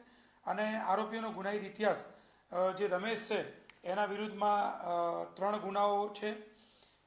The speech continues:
જે આરોપી રાહુલ છે એના વિરુદ્ધમાં પાંચ ગુનાઓ દાખલ થયેલા છે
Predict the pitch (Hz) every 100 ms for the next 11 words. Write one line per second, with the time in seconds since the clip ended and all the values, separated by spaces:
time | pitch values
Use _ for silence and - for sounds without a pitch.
0 | _ 147 190 185 208 190 165 202 214 202
1 | 190 190 196 190 190 180 185 170 196 202
2 | 196 185 208 202 202 196 190